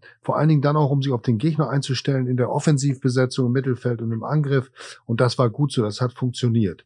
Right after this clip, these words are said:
Mich stört an diesem spielerischen oder beziehungsweise an dieser, an diesem immer wieder vorgetragenen Mantra des Fuß-, der fußballerischen Lösung. Da stört mich,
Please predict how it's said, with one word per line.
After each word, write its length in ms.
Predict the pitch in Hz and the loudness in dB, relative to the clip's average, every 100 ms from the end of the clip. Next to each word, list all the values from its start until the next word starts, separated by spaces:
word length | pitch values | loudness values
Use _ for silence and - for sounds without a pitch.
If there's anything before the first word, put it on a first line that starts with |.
| - | 0
Mich 280 | 139 185 | 4 4
stört 280 | - 190 180 | 4 4 4
an 140 | 151 147 | 2 0
diesem 260 | 135 139 | 0 -2
spielerischen 600 | - - 185 170 151 - | -2 -2 -2 0 -2 -4
oder 180 | 139 139 | -2 0
beziehungsweise 640 | 131 160 151 147 143 147 - | 0 0 2 4 4 2 -2
an 160 | 110 131 | -2 0
dieser, 440 | 147 139 139 135 113 - - - | 2 2 4 2 -2 -14 -20 -4
an 80 | 135 | 0
diesem 240 | 139 147 | 0 0
immer 340 | - 185 185 151 | 2 6 6 4
wieder 240 | 160 147 | 4 2
vorgetragenen 1160 | - 165 156 151 - 143 143 143 135 135 117 - - _ _ _ _ | 2 0 2 -2 -2 0 2 2 2 2 -2 -6 -20 _ _ _ _
Mantra 520 | 123 135 170 156 147 | 0 2 2 2 2
des 380 | 139 127 - - _ _ _ _ | 4 2 0 -14 _ _ _ _
Fuß-, 360 | - 170 190 - | -2 2 2 2
der 120 | 139 | 0
fußballerischen 760 | 123 185 185 180 147 143 131 143 | 2 4 6 6 6 4 4 4
Lösung. 520 | 139 151 135 120 95 - - - - - | 6 6 6 2 0 -8 -20 -20 -8 0
Da 120 | 127 | 0
stört 460 | - - 170 180 | 2 2 2 2
mich, 300 | 185 180 147 | 2 2 0